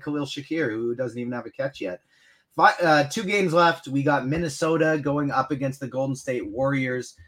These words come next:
Minnesota is healthy. The Golden State Warriors have Steph Curry listed as questionable.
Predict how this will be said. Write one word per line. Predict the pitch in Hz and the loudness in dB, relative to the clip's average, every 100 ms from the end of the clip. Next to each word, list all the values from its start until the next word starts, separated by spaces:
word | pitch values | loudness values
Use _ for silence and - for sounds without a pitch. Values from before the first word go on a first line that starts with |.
| _ | _
Minnesota | 127 143 143 151 143 135 | -4 -2 0 0 4 4
is | 113 - | 2 -2
healthy. | 139 147 143 | -4 -2 -2
The | 131 127 | -2 -2
Golden | 131 135 | -4 -4
State | 131 131 117 | -4 -4 -2
Warriors | 120 123 120 117 117 | 0 0 0 -2 -4
have | 117 107 | -4 -4
Steph | - - 123 - | -2 -4 -4 -4
Curry | 135 127 123 117 _ _ | -4 0 -2 -4 _ _
listed | 120 143 135 139 139 113 | -2 0 0 -2 -2 2
as | 110 107 - | 4 4 0
questionable. | - _ 110 101 - 143 131 131 127 120 | -14 _ -2 -2 -2 0 2 6 4 4